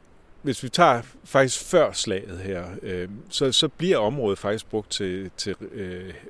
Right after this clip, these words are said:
ofringer. Sådan nogle nedsatte lerkar, eller, øh, dyreofre, eller sådan nogle mystiske, for os mystiske, sammensatte nedlæggelser i de her vådområder. Og det er der også her. Faktisk også midt imellem menneskeknoglerne, så finder vi også de her ældre,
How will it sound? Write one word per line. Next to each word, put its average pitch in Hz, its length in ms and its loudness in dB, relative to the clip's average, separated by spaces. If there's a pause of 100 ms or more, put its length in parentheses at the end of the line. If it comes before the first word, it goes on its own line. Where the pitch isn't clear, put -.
(160)
ofringer. 90 400 -2 (340)
Sådan 98 240 -2
nogle 90 260 -2
nedsatte 107 440 2
lerkar, 87 680 0
eller, 80 300 -8 (460)
øh, 82 360 -8 (320)
dyreofre, 95 800 2
eller 82 220 -6 (160)
sådan 95 200 -6
nogle 90 200 -4
mystiske, 95 680 -4 (400)
for 104 240 -2
os 113 160 0
mystiske, 98 480 -6
sammensatte 92 600 -4 (140)
nedlæggelser 101 680 2
i 92 160 -2
de 101 140 -8
her 90 160 -6
vådområder. 85 560 -6
Og - 120 -10
det 147 100 6
er 147 80 6
der 147 60 4
også 139 220 0
her. 127 200 0 (100)
Faktisk 127 320 -2
også 139 240 -2 (160)
midt 139 280 -6
imellem 127 260 -4
menneskeknoglerne, 104 800 -6
så 104 120 -12
finder 117 300 -4
vi 92 120 -2
også 104 180 -2
de 117 80 -10
her 110 180 -2
ældre, 104 340 -6